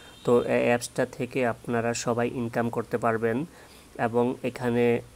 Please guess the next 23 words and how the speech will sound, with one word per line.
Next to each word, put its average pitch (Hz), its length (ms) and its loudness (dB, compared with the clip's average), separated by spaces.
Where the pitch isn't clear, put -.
একটি 127 320 -6
কোড 120 320 2
দিব, 117 360 2
সেই - 280 -4
কোডটি 120 360 -4
আপনারা 120 340 -2
ইউজ 120 280 -2
করলে 120 280 0
আপনারা 117 360 0
সবাই, 117 500 0
আহ, - 720 -10
এক 120 140 -2
ডলার 120 280 2
করে 117 260 2
পাবেন। 113 340 2
তো 127 80 0
আমি 127 260 2
আজকে 131 260 -4
সম্পূর্ণ 127 440 -2
প্রসেস 120 500 -2
দেখাবো, 120 320 -2
কিভাবে 120 440 0
আপনারা 120 380 0